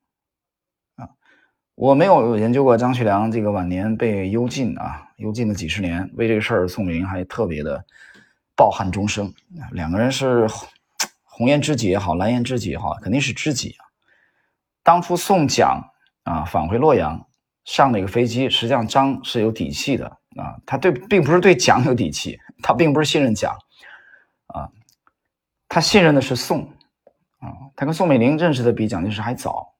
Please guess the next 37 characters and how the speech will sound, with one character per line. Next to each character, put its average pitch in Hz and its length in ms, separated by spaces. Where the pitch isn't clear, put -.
啊， - 280
他 127 120
至 185 160
少 127 120
觉 104 160
得 131 120
有， 98 280
有 110 140
夫 180 200
人 135 120
在 - 300
啊， - 160
蒋 85 200
夫 165 140
人 135 140
在， 104 200
至 202 180
少 - 420
不 113 100
会 131 140
去 107 100
加 139 200
害 98 160
他， - 180
他 165 100
有 156 80
这 202 80
个 226 80
底 117 160
气 135 200
才 104 120
上 107 200
的 80 80
飞 78 160
机。 - 340
所 147 200
以， 139 680